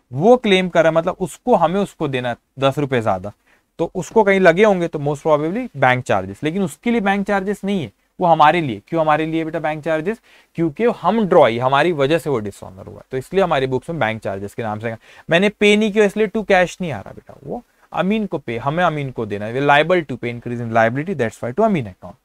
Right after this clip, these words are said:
ठीक है, अब उसके बाद क्या हुआ बेटा, यहाँ पे कुछ कह रहा है हमसे आगे, फिर वो कहता है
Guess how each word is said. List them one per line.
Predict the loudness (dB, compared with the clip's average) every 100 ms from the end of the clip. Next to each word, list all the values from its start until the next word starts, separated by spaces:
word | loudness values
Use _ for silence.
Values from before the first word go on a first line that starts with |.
| _ _ _
ठीक | -6 -6
है, | -12 _ _ _ _ 4
अब | 6
उसके | 6 4
बाद | 4 4 4
क्या | 2
हुआ | 2
बेटा, | 2 0
यहाँ | -2
पे | -2 -6
कुछ | -8 _ _ _ _ _ _ _ _ -14 -14
कह | -8 -4
रहा | -4
है | -4
हमसे | -6 -6
आगे, | -6 -6 -14 _ _ _ _ _ _ 2
फिर | 4
वो | 6
कहता | 4 4 4
है | 0